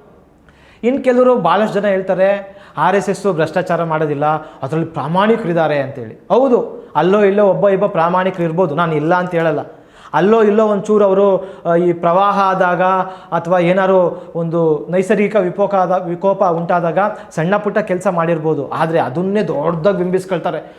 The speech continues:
"ನಾವು ಭಾರಿ ದೇಶಭಕ್ತರು, ನಾವು ಭಾರಿ ಪ್ರಾಮಾಣಿಕರು" ಅಂತ. ಆದರೆ ಇದೇ ಆರ್ ಎಸ್ ಎಸ್ ಅಧಿಕಾರ ಹಿಡಿಲಿಕ್ಕೆ ಎಷ್ಟೆಲ್ಲ ವಾಮ ಮಾರ್ಗ ಮಾಡಿದೆ ಗೊತ್ತಾ ನಿಮಗೆ? ಆಪರೇಷನ್ ಕಮಲಕ್ಕಿಂತ ದೊಡ್ಡ ಭ್ರಷ್ಟಾಚಾರ ಬೇಕಾ? ಎಲೆಕ್ಟ್ರೋಲ್ ಬ್ರಾಂಡ್ಗಿಂತ ದೊಡ್ಡ ಭ್ರಷ್ಟಾಚಾರ ಬೇಕಾ?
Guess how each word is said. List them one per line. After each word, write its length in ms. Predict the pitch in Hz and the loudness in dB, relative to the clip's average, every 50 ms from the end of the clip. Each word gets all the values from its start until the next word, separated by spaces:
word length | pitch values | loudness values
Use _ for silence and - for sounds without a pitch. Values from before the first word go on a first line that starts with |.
| - - 160 | -14 -6 -2
"ನಾವು 180 | 143 160 165 | 0 0 0
ಭಾರಿ 580 | 139 143 151 170 180 190 196 208 202 190 165 - - - - - - - 160 160 - | 0 0 2 2 2 4 4 4 2 2 0 -4 -8 -14 -16 -20 -14 -8 -8 -4 -2
ದೇಶಭಕ್ತರು, 800 | 175 170 170 190 170 175 165 170 - 170 180 185 185 185 - - - - | -2 -2 -2 -2 -2 -2 -4 -4 -4 -2 -2 -2 -2 -4 -10 -18 -6 -4
ನಾವು 120 | 165 160 | -4 -4
ಭಾರಿ 420 | 135 139 156 170 190 208 214 220 220 | 0 2 2 2 4 4 4 2 2
ಪ್ರಾಮಾಣಿಕರು" 640 | 214 190 180 175 175 175 170 170 170 170 170 160 156 | 2 2 0 0 0 0 -2 -2 -4 -4 -4 -4 -4
ಅಂತ. 200 | 147 143 139 147 123 - - - - - - - - | -6 -6 -8 -10 -12 -12 -14 -20 -20 -20 -20 -14 -4
ಆದರೆ 680 | 143 160 190 202 170 151 156 156 170 190 196 190 190 190 | 0 0 0 2 2 0 0 2 2 2 0 0 -4 -6
ಇದೇ 220 | 165 180 165 214 240 | -8 -2 0 2 2
ಆರ್ 280 | 226 196 190 185 185 | 2 2 0 0 0
ಎಸ್ 180 | 185 180 185 180 | 0 -2 -4 -8
ಎಸ್ 380 | 160 - - 160 156 170 190 185 | -10 -8 -8 -6 -4 -4 -4 -4
ಅಧಿಕಾರ 380 | 143 147 180 185 190 214 196 185 | -2 -4 -4 -2 0 0 0 2
ಹಿಡಿಲಿಕ್ಕೆ 500 | 185 175 165 165 156 151 - - 170 185 202 196 196 - - - - - | 0 0 -2 -4 -6 -8 -6 -2 0 0 0 0 -2 -8 -16 -16 -8 -8
ಎಷ್ಟೆಲ್ಲ 400 | 156 151 - - 208 208 214 208 | -8 -4 -2 0 2 4 4 4
ವಾಮ 360 | 214 196 185 180 185 196 196 | 4 4 2 2 2 2 0
ಮಾರ್ಗ 260 | 185 185 180 175 160 | 0 0 -2 0 -2
ಮಾಡಿದೆ 340 | 180 175 175 170 170 165 170 | -2 -2 -2 -2 -2 -2 -2
ಗೊತ್ತಾ 220 | 156 165 165 180 | -4 -4 -6 -4
ನಿಮಗೆ? 640 | 165 160 160 156 156 165 170 170 165 - - - - - - - | -6 -6 -6 -8 -6 -8 -8 -8 -10 -18 -20 -20 -20 -20 -4 0
ಆಪರೇಷನ್ 640 | 147 175 202 208 208 233 240 247 247 240 247 247 240 | 0 0 0 2 2 2 2 4 2 2 2 2 2
ಕಮಲಕ್ಕಿಂತ 520 | 240 226 214 233 233 226 226 226 220 226 240 | 2 2 2 4 2 2 2 0 0 2 0
ದೊಡ್ಡ 360 | 180 170 190 196 180 165 226 247 | 2 2 0 0 2 2 2 2
ಭ್ರಷ್ಟಾಚಾರ 500 | 175 220 208 - - 220 220 214 202 202 | 2 0 0 0 -2 -2 0 0 0 0
ಬೇಕಾ? 540 | 190 165 190 185 185 - 190 185 180 - - - - _ _ _ - - - | 0 0 -2 -2 -2 -4 -8 -8 -8 -16 -20 -20 -20 _ _ _ -18 -6 -2
ಎಲೆಕ್ಟ್ರೋಲ್ 580 | 165 170 214 254 247 247 - 226 269 269 277 | 0 2 2 2 0 0 2 2 2 4 4
ಬ್ರಾಂಡ್ಗಿಂತ 560 | 262 185 214 226 233 247 247 214 240 240 226 262 | 2 2 2 2 2 2 2 2 0 0 2 0
ದೊಡ್ಡ 420 | 247 180 151 180 190 196 185 190 | 0 2 2 0 0 2 2 2
ಭ್ರಷ್ಟಾಚಾರ 520 | 277 - 233 - 233 233 220 226 208 196 202 | 2 2 2 2 2 -2 0 0 0 0 0
ಬೇಕಾ? 560 | 170 180 185 180 185 190 185 180 180 - - | 0 0 -2 -2 -2 -6 -6 -6 -8 -14 -20